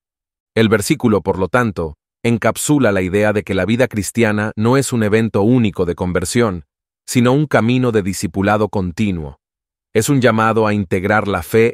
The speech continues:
en cada área de la vida, permitiendo que la relación con Cristo moldee,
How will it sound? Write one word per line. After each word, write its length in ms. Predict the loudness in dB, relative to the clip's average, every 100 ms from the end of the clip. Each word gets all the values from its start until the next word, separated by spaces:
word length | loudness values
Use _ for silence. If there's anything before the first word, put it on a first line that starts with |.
| -2
en 140 | -6
cada 460 | -2 0 2 2 2
área 220 | 2 0
de 100 | -2
la 120 | -4
vida, 340 | -2 -2 -4 -4
permitiendo 640 | -2 -2 0 0 0 0
que 100 | 0
la 120 | -2
relación 460 | -2 -4 -2 -2 -2
con 180 | -4 -2
Cristo 380 | -2 -2 -2
moldee, 560 | -2 -2 0 0 0